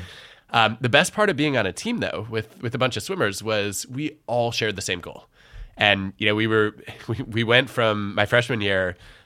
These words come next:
uh, swimmers sort of hating divers and resenting the fact that we didn't practice in the morning and that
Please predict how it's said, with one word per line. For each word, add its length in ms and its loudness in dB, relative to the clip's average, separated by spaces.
uh, 180 -2
swimmers 420 4
sort 160 -2
of 60 -2
hating 300 0
divers 540 0
and 260 -8
resenting 380 -4
the 60 -2
fact 280 0
that 80 -8
we 80 -6
didn't 340 -10
practice 400 -4
in 60 -8
the 60 -4
morning 460 -2
and 120 -6
that 160 -6